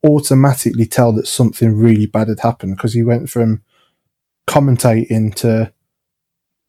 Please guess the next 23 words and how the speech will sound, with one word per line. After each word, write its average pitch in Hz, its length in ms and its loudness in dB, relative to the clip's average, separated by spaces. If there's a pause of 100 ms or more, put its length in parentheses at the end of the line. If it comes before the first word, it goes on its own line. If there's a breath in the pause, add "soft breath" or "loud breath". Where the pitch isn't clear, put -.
(120)
really, 117 420 4
really, 113 360 4
you 120 220 -2
know, 107 220 0 (540)
you, 131 140 4
you 143 220 4
could - 220 0
tell 123 220 0
in 120 120 4
his 113 180 4
voice 117 400 2
that - 220 -2
he 127 260 4
knew 117 280 4
that 120 160 -2
there 117 100 2
was 110 160 0
something 113 460 -4
really 107 320 2
bad 107 300 -4
going 107 240 -4
down 104 260 -4
here. 95 300 -10